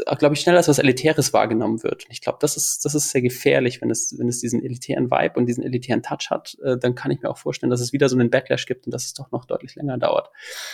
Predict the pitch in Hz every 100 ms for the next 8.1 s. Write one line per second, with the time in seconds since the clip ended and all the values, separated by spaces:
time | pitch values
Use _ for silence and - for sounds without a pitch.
0 | - - _ 120 113 110 127 120 - 113
1 | - 110 110 - - - 113 - 120 123
2 | 107 107 - 117 110 107 - 104 - 107
3 | 113 98 104 - 120 _ _ - 113 110
4 | 113 107 104 110 104 110 104 104 98 -
5 | 117 - 117 - - - - 113 120 -
6 | 113 - - - - - - 113 110 107
7 | 104 - 113 113 - 110 107 - 98 101